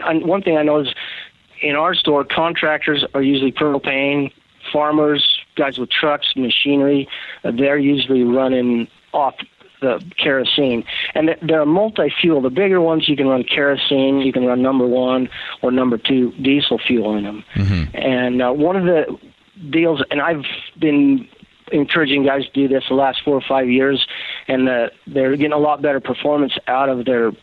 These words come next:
Speaker 1: kerosene heaters. Uh, if they're running diesel fuel through 'em, I tell 'em, "Hey, every two or three tanks, have a, a jug of kerosene there and run a gallon of kerosene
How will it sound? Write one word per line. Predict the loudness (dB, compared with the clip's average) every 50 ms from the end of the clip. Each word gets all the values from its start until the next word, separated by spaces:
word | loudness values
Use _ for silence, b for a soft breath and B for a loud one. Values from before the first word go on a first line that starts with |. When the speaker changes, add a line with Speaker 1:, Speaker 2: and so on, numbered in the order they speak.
| -4 -2
Speaker 1:
kerosene | 0 0 0 0 0 0 0 0 0
heaters. | 0 2 2 2 4 2 2 2 0 -2 -4 -8 B B B B B B B B -4
Uh, | -2 -2 -2 -2
if | -4 -2
they're | 0 0 0
running | 2 2 0 0 0 0
diesel | 2 0 0 2 0 -2 -2
fuel | -2 0 0 2 2 2 2 0 0
through | 0 2 2 2
'em, | 2 0
I | 0 -2
tell | -2 0 -2 0
'em, | 0 -2 -4 -6 B B B B B B
"Hey, | 0 0 2
every | 2 2 2 2 2 0 -2 -6 -20 -20 -20 _ -8 -2 0
two | 2 2
or | 2
three | 2 2 0 0 0
tanks, | 0 -2 -2 0 0 -2 -2 -2 -2 -4 -4 -6 B B B B B B B B B
have | -4 -4 -2 2
a, | 2 0 0 0 -6 -6
a | -4 -2 -2 -2 -4 -4
jug | -2 -2 0 0 0 0
of | 0
kerosene | 0 0 0 2 0 0 0 2 2 2
there | 2 2 2
and | 0 2
run | 2 2 0
a | 0
gallon | 0 0 0 0 0 0 0
of | -2 -2
kerosene | -2 0 0 0 0 0 0 0 0 0 0 0 -2 -6 -8